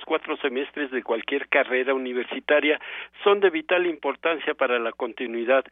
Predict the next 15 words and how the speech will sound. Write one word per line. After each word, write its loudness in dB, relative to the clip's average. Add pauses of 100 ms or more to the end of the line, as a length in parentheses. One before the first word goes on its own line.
(340)
en 0
los 2
estudios -2 (440)
de 4
los -2 (100)
jóvenes. 0
Vamos 4
a -2
escuchar 0
lo 0
que 0
dijo -2
el -2
doctor -4
Álvarez. -4